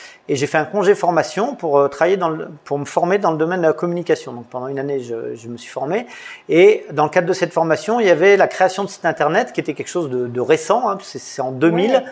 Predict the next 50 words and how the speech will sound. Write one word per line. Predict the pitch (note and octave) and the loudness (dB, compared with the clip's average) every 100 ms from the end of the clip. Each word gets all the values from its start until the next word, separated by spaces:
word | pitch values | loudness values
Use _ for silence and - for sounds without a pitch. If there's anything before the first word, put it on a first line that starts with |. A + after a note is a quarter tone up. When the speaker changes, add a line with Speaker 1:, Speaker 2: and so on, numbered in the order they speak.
| - - - | -18 -20 -12
Speaker 1:
Donc | C#3 | -4
voilà, | C3 E3 E3 C3 | 4 6 6 4
Speaker 2:
Oui, | |
c'est | B2+ | 0
Speaker 1:
bon, | E3 | 2
Speaker 2:
bien. | C#3+ | 2
Speaker 1:
Internet | - E3+ F3 E3+ | 2 2 2 0
existait | D3 B2+ C#3 - D#3+ | -2 -4 -10 -4 -4
déjà | C#3 D3+ | 2 0
depuis | B2+ - | 0 -4
quelques | E3 - D#3+ | 0 0 4
années, | F3 A3+ | 4 4
mais | A#3 | 2
moi | G3+ | 4
j'étais | F3+ E3 F3 | 4 4 2
assez | D#3+ G#3+ | 2 2
intéressé | G#3 G3+ F#3 - | 2 0 -2 -2
par | D#3+ | -4
le | C#3 | -4
sujet. | D#3+ C#3+ B3 - - - - - - | -4 -4 -4 -6 -20 -20 -18 -14 -6
Speaker 2:
Ouais, | A#3 | -4
deux | G3 | -2
mille, | C4 F4 | 0 -2
c'est | F4 | -2
quand | B3 A3+ | -8 -8
même | A3 | -6
le | G3+ | -8
tout | G3+ D#4+ | -8 -12
début. | B3 C4 A#3 | -10 -6 2
Speaker 1:
Ouais, | F3+ G#3+ | 6 6
voilà, | F3+ F3+ D#3 | 4 4 4
ouais. | D3 - | 2 2
Et | G3+ | 4
puis, | F#3 - A3 G#3+ | 4 2 4 6
euh, | F#3+ F#3 F3 E3 D#3+ D#3+ D#3+ E3 | 8 8 6 6 6 6 6 6
et | E3 | 4
puis | E3 - F3+ | 0 -2 4
en | E3+ | 4
tant | E3+ F#3+ | 4 -2
que | F#3 | 0
consommateur | E3 - G3+ G3+ G3 F#3 F#3+ | -2 2 0 2 2 4 2
d'Internet, | E3+ E3+ F3 E3 F3 F3+ F#3 | 2 2 2 2 4 2 2
il | D3 | -2
y | |
a, | C#3 E3+ | 0 -2
il | E3+ | -4
y | D3+ | -2
avait | B2+ | -2
pas | B2 G3 | 0 0
grand-chose | F3 F3+ - F#3 E3+ | 2 -2 0 -2 -2